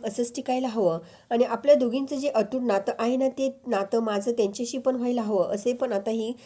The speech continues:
गार्गी या आपल्या मनाशी बोलते. तेव्हा तेजस हे सर्व काही बघत असतो. तर इकडे मानसी आणि निधी कॉलेजला जातात. इकडे ही गार्गी लगेच इकडे तेजससमोर येऊन उभी राहते. तर आता तेजस बोलतो की, "आबा आहे आतमध्ये." तेवढ्यामध्ये आता इकडे ही गार्गी या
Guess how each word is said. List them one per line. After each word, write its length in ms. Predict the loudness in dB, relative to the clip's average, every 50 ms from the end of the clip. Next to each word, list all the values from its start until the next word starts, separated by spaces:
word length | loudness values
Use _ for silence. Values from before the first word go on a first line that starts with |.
| -18 -10 -2 2
गार्गी 320 | 2 4 4 2 0 0 0
या 180 | 0 0 -2 -4 -6
आपल्या 240 | -8 -6 -4 -4 -4
मनाशी 340 | -2 -2 -4 -4 -4 -4 -2
बोलते. 280 | -2 -2 -2 -2 -2
तेव्हा 220 | -2 0 0 0 0 0
तेजस 300 | 0 0 0 0 -2 -2
हे 60 | -2 -2
सर्व 220 | 0 0 0 0
काही 160 | 0 -2 -2
बघत 280 | -2 -2 -2 -2 -2 -2
असतो. 320 | -4 -4 -4 -4 -4 -4 -6 -10 _ _ _ _ _ _ _ _ -4
तर 40 | -2
इकडे 400 | -2 -2 0 2 6 6 6 6 4 -2 -14 -8 -4
मानसी 360 | 0 2 4 4 4 2 0
आणि 220 | 0 0 0 0 0
निधी 260 | 0 0 0 0 0
कॉलेजला 400 | 2 4 4 4 4 2 0 0
जातात. 440 | 0 0 -2 -2 -2 -2 -2 -2 -4
इकडे 240 | -8 -4 -2 -2 0
ही 280 | 0 0 0 0 -2 -4 -6 -12 -20 -20 -20 _ _ _ _ _ _ _ _ -2
गार्गी 360 | 2 4 4 4 4 2 0
लगेच 240 | 2 2 2 2 2
इकडे 160 | 0 -2 0
तेजससमोर 520 | 2 2 2 2 2 0 2 2 4 4
येऊन 160 | 4 4 2 2
उभी 160 | 2 2 2
राहते. 280 | 2 2 2 0 0 -2 -2
तर 80 | 0 -2
आता 200 | -2 0 0 -2 -2 0
तेजस 260 | 0 0 2 0 -2 0
बोलतो 260 | 0 0 0 0 -2 -4
की, 80 | -4 -4
"आबा 240 | -4 -2 -2 -2 -2
आहे 240 | -2 0 2 2 2
आतमध्ये." 500 | 2 0 -2 -2 -2 -2 -2 -2 -2 -4 -6 -10 -14 -20 -20 _ 4
तेवढ्यामध्ये 400 | 6 6 8 8 6 4 2 0 0
आता 220 | 0 0 2 2
इकडे 300 | 0 0 0 0 2 2 2 2 0 -8 -20 _ _ -4
ही 80 | -2 2
गार्गी 360 | 4 4 4 4 4 2 0
या 80 | -2